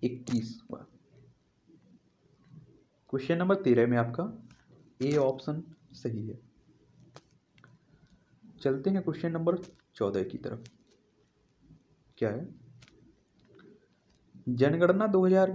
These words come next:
ग्यारह के अंतिम आंकड़ों के अनुसार मध्य प्रदेश के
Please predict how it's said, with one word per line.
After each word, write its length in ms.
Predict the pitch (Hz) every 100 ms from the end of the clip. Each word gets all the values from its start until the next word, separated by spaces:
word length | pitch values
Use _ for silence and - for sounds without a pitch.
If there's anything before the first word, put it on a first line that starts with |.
| 127
ग्यारह 360 | 117 113 127
के 160 | 143 110
अंतिम 300 | 104 - 127 165 - - _ 120
आंकड़ों 380 | 135 160 196
के 160 | 202 120
अनुसार 420 | 110 110 113 - - - _ _ - -
मध्य 240 | 123 123
प्रदेश 400 | 127 175 208 220
के 140 | -